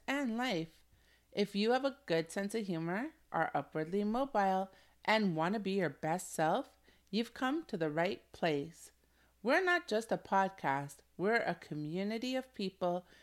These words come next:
embracing and sharing positive vibes, life tips, and great energy. So, let's get it. Today's topic is discovering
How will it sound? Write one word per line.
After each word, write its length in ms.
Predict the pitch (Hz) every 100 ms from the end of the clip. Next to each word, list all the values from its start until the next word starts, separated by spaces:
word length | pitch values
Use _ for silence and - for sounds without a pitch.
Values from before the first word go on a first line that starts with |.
| _
embracing 800 | 175 165 165 185 214 - 254 247
and 160 | 190 165
sharing 520 | - 190 190 202 202
positive 680 | - 202 208 220 247 247 -
vibes, 560 | 233 233 233 233 - - - - _ _ -
life 460 | 165 190 247 254 -
tips, 560 | - 247 247 - - - _ _ -
and 260 | 165 139
great 360 | - 175 196 - _ -
energy. 720 | 180 165 147 - 147 127 165 _ _ _
So, 380 | - 202 190 262 - _ _
let's 320 | 180 247 -
get 260 | - 240 339
it. 320 | 147 - - _ _ _ _ _
Today's 440 | - 208 214 269 -
topic 640 | 262 262 254 330 349 - _ _ -
is 200 | 180 175
discovering 840 | 170 - 196 208 226 247 262 269